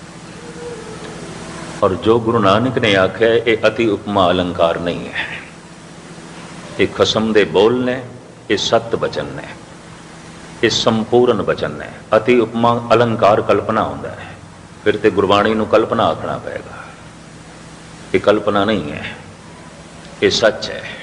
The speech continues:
ਮੈਨੂੰ ਕਹਿਣ ਲੱਗੇ, "ਤੁਹਾਡੀ ਸ਼ਰਧਾ ਹੈ, ਇਸ ਤਰ੍ਹਾਂ ਤੁਹਾਥੋਂ ਕਹਿਲਵਾ ਰਹੀ ਹੈ, ਵਰਨਾ ਇਹ ਅਤੀ ਉਪਮਾ ਅਲੰਕਾਰ ਹੈ।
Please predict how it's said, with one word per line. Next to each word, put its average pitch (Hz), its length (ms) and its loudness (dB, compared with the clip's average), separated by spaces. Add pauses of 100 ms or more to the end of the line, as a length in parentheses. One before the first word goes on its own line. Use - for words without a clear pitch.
(1200)
ਮੈਨੂੰ 123 200 2
ਕਹਿਣ 139 200 4
ਲੱਗੇ, 123 220 6
"ਤੁਹਾਡੀ 101 300 0
ਸ਼ਰਧਾ 95 380 2
ਹੈ, 135 480 -2 (120)
ਇਸ 101 140 2
ਤਰ੍ਹਾਂ 113 200 0
ਤੁਹਾਥੋਂ 107 400 0
ਕਹਿਲਵਾ 90 400 4
ਰਹੀ 76 280 -4
ਹੈ, - 200 -14 (760)
ਵਰਨਾ 113 480 4
ਇਹ 113 120 2 (120)
ਅਤੀ 110 340 4
ਉਪਮਾ 104 480 2
ਅਲੰਕਾਰ 95 500 2
ਹੈ। - 220 -8